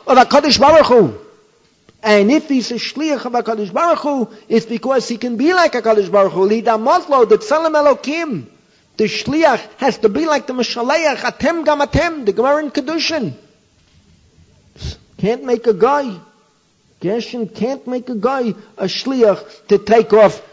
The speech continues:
Trumat Nemaisrat from his fields. However, with all this analogy, with all the analogy that a person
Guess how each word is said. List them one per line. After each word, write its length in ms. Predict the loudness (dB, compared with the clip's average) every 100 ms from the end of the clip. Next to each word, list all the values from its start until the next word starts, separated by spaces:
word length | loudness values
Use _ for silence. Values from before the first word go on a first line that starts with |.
| _
Trumat 340 | -4 -2 -2
Nemaisrat 600 | -4 -4 -6 -8 -10 -12 -12 _ _
from 300 | _ -8 -6
his 200 | -8 -12
fields. 560 | -14 -16 -16 -20 -20 -20 _ _ _ _ _ _ _ _ _ _ _ _ _ _ _ _ _ _ _ _ _ _
However, 420 | -6 -2 -2 -4
with 220 | -8 -8
all 160 | -8 -8
this 220 | -8 -10
analogy, 580 | -8 -8 -10 -12 -16 -18 _ _ _ _ _ _ _ _ _ _ _ _ _ _ _ _ _ _ _
with 260 | -6 -4 -4
all 280 | -2 -2
the 180 | -4 -6
analogy 800 | -8 -8 -10 -12 -16 -18 -20 -20 _ _ _ _ _ _ _ _ _ _ _ _
that 220 | -8 -8
a 40 | -8
person 680 | -6 -6 -6 -6 -8 -10